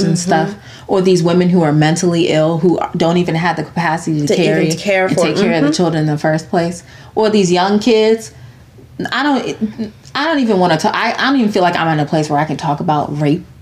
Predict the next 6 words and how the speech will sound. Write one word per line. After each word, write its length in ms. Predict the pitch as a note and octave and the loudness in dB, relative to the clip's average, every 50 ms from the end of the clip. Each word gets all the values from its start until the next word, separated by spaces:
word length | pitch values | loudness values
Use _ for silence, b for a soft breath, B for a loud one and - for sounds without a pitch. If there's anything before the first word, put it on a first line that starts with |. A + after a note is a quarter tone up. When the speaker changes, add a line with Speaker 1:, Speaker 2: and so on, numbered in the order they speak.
| - - | -12 -4
Speaker 1:
victims 720 | F#3 F#3 G3 G3+ - - A#3 A3 A3+ A#3 A#3 - - - B B B B B B - | -2 0 0 0 0 0 0 2 2 2 0 -2 -6 -20 B B B B B B -4
because 360 | G3 F#3 - F3+ E3 D#3 - | -2 0 2 2 2 2 0
I've 260 | - D#3 D#3+ D#3+ D#3+ | 0 0 0 0 0
never 280 | E3 D#3+ D3+ D3+ D3+ C#3+ | 0 0 0 0 -2 -4
experienced 760 | C#3+ D3 - - - D#3+ D#3 D#3+ E3 F3 F3+ F3+ F3+ F3+ - - | -6 -8 -8 -6 -4 -2 -2 -2 -2 -2 -2 -2 -4 -4 -4 -2
that. 280 | G3 F#3 F#3 F3+ - | -2 0 0 -2 -4